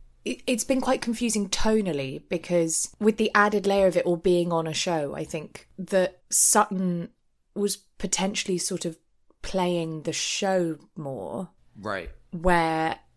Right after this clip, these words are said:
Speaker 1: with the whole, like, "That's confusing" thing
Speaker 2: Yeah.
Speaker 1: of Diana showing up in a way that then obviously translated as very lacking in empathy.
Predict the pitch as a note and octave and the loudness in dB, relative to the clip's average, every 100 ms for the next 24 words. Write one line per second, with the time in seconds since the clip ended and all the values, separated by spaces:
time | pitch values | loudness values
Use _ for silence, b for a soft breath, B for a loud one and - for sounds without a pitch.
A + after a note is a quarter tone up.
0 | _ - G#3 G3+ F#3 F#3+ F3+ E3+ - F3 | _ 2 2 4 0 2 2 0 0 -2
1 | - - - B3 - F#3 D#3+ D3 C#3 C#3 | -2 -6 -4 -6 -4 -2 -2 -4 -6 -8
2 | C#3+ D3 _ - - - - - D3+ G2+ | -10 -14 _ -20 -20 -20 -14 -4 -2 -2
3 | E2+ D#3+ F#3 E3 E3+ E3 E3 D#3 E3 - | -4 -2 0 0 0 -2 -2 -2 -2 -4
4 | - F#3 F3 E3+ F3 - F3 F#3+ F#3 F#3 | -4 -2 0 0 0 -2 4 4 6 2
5 | F3 E3+ - - - - F3 - F#3 E3+ | 0 0 0 -6 -8 -8 -10 0 2 2
6 | D#3+ D#3+ F3 - D#3+ E3 E3 E3 - D3+ | -4 -4 -4 -4 -6 -4 -2 -2 -4 -6
7 | - D#3 D3 C#3+ C#3+ D3 F3 F#3+ F3 F#3 | -4 -4 -2 -2 -6 -10 2 2 2 -4
8 | D#3+ D#3+ G3 F3+ C#3 - - G3 F3 | -4 -4 -4 -6 -12 -12 -12 -12 -14